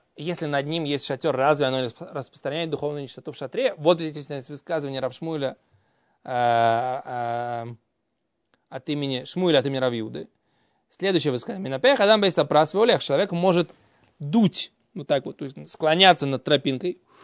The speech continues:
вот так вот дуть себе и продолжать идти. То есть если он видит, видит, э, тропинку, подул на тропинку, то есть, предположим, у него есть какая-то возможность подуть, и он видит, что здесь,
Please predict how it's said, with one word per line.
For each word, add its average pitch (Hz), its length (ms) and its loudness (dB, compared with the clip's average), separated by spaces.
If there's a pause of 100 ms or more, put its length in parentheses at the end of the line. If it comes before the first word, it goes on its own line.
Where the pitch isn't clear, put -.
(360)
вот 202 100 -16
так 160 160 -2
вот 156 120 -2 (440)
дуть 165 320 -6
себе 185 420 -2 (420)
и 277 80 -12
продолжать 233 440 6
идти. 185 180 -6
То 143 60 -6
есть 135 120 -6
если 220 200 2
он 208 240 12
видит, 160 460 0 (1900)
видит, 147 640 -8
э, 127 800 -6 (800)
тропинку, 160 640 0 (640)
подул 170 420 2
на 185 100 8
тропинку, 151 500 8
то 196 80 -2
есть, 139 180 -6
предположим, 143 380 0
у 131 60 -4
него 127 100 -6
есть 131 340 -8 (140)
какая-то 131 280 -12
возможность 135 260 -6
подуть, 254 200 -4
и 220 40 -6
он 220 100 -4
видит, 269 220 2
что 170 200 2
здесь, 190 420 0